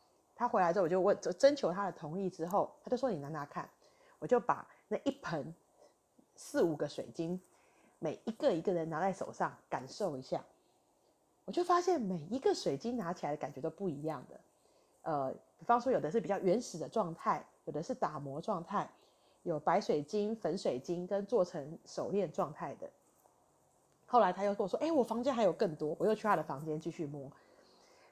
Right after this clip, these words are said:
那天大概就摸了有十个水晶，哦，还蛮有趣的，然后都发现不一样。那从这件事情之后呢，我就发现，呃，就像我有一次在读书会分享的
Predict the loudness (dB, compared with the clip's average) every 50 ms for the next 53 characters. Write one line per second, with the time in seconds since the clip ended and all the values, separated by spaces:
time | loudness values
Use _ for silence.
0 | _ -2 0 2 2 2 2 0 0 0 2 2 2 2 2 2 4 4 4 4
1 | 4 2 0 -2 -4 -6 -6 -8 -4 0 4 6 6 6 4 0 -4 -2 -4 -4
2 | -4 -4 -6 -10 -14 _ _ _ _ _ _ _ _ _ _ _ _ -8 -6 -6
3 | -6 -10 -14 -18 _ _ _ -14 -8 -4 0 2 4 6 6 6 6 4 2 -2
4 | -2 -2 -2 -2 -2 -2 0 0 0 0 2 2 0 -2 -2 -2 -2 -2 -2 -2
5 | -2 -4 -4 -8 -14 _ _ _ _ -20 -20 _ _ _ -4 -4 -4 0 0 0
6 | 0 0 0 0 0 0 2 2 2 2 2 -2 -6 -4 -4 -6 -6 -6 -6 -8
7 | -4 -2 -2 -2 -2 -4 -6 -6 -8 -10 _ _ _ _ _ _ _ _ _ _
8 | _ _ _ _ _ 0 2 2 2 4 2 0 0 0 -2 0 0 0 -2 -4
9 | -10 -16 _ _ _ _ _ _ _ _ _ _ _ _ _ _ _ -4 -4 -2
10 | -2 -2 -4 -6 -8 -12 _ _ _ _ _ _ _ _ _ _ _ _ _ _
11 | _ _ _ _ -12 -2 -2 2 2 4 4 4 4 2 0 0 0 0 0 0
12 | 0 0 0 0 0 -2 -2 0 0 2 2 0 2 0 -2 -2 -2 -4 -6 -10
13 | -10 -12 -14 -16